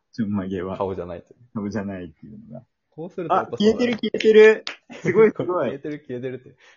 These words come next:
Speaker 2: これ聞いてる人わかんないんだよ。
Speaker 1: <laughs>
Speaker 2: 聞いてる人はわかんない、わかんないんだよ。
Speaker 1: 後で写真あげたいですね。
Speaker 2: やめてください。やめてください。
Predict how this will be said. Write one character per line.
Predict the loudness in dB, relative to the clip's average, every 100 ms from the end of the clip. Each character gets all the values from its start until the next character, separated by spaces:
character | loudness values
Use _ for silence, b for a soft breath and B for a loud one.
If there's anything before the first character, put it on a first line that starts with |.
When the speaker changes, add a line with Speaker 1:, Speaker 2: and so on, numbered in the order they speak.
| -14
Speaker 2:
こ |
れ | -14
聞 | -12 -10
い |
て | -10
る |
人 | -10 -12
わ | -12
か | -14
ん |
な | -14
い |
ん | -18
だ |
よ。 | -20 _
Speaker 1:
<laughs> | -2
Speaker 2:
聞 | 0 4 4 6 4 4 2
い |
て | -2
る | -8
人 | -6
は | -8
わ | -8
か | -8
ん | -8
な | -10
い、 | -18
わ | -16
か | -14
ん | -8
な |
い | -10
ん |
だ |
よ。 | -6 -4 -4
Speaker 1:
後 | -6
で | -10
写 | -8 -10
真 | -6 -4
あ |
げ | -2
た | -2
い | -4
で | -6
す | -16
ね。 | -20 -20 -12
Speaker 2:
や | -10
め | -10
て |
く | -10
だ | -14
さ | -12 -6
い。 | -2 -2 -2 -2 0 0 -4 -10
や | -16
め |
て | -14
く | -16
だ | -18
さ | _
い。 | -20